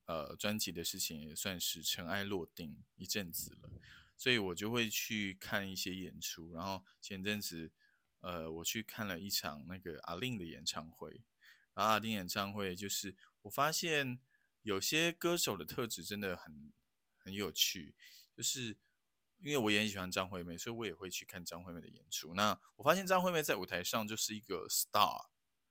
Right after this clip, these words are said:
不管怎么样，她，她不管人在哪里，她就是 star，然后大家就会因为她的出现而去欢呼。可是相-，呃，另外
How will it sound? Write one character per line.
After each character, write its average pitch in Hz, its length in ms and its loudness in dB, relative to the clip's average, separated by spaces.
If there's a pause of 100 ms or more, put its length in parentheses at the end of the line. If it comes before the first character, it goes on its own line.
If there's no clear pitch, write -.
(520)
不 151 120 -4
管 107 220 6
怎 101 160 2
么 92 60 -4
样， 98 160 -2
她， 98 220 -2
她 - 160 -2
不 170 140 0
管 87 240 0
人 90 180 -4
在 123 160 -2
哪 90 140 -4
里， 85 100 -12
她 127 200 -6
就 131 120 2
是 107 140 2
star， 80 480 0
然 92 140 -8
后 110 200 -10 (260)
大 123 100 -2
家 120 180 0
就 117 160 -2
会 113 280 0 (560)
因 127 120 0
为 120 120 4
她 113 140 -4
的 98 60 -2
出 101 160 -8
现 98 180 -4
而 92 100 -8
去 101 100 -6
欢 92 380 -4
呼。 82 280 -14 (520)
可 135 80 -10
是 185 280 -2
相-， 160 640 2 (220)
呃， 87 260 0
另 175 200 0
外 143 240 4